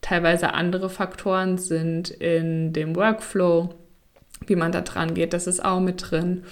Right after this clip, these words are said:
Also da hat man wirklich einmal alles im Paket und jetzt eben zu diesem Zeitpunkt, wo es jetzt darum geht, das fürs nächste Jahr anzugehen, die Möglichkeit,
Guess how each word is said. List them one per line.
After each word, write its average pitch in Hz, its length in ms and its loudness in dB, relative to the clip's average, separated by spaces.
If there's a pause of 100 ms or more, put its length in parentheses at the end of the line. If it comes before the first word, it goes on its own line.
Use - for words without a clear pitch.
(340)
Also 180 600 6
da 190 180 8
hat - 140 4
man 208 160 6
wirklich 208 360 4
einmal 185 260 4
alles 226 340 8
im 202 200 6
Paket 214 680 6 (280)
und 190 200 2
jetzt 202 340 4
eben 190 800 2 (160)
zu 240 240 4
diesem 185 320 2
Zeitpunkt, 185 600 2
wo 180 100 4
es 185 120 0
jetzt 202 240 -2
darum 185 260 0
geht, 170 200 0
das 185 160 -2
fürs 180 220 -4
nächste 175 300 -2
Jahr 175 120 -2
anzugehen, 170 680 -2 (360)
die 185 80 2
Möglichkeit, 175 840 -2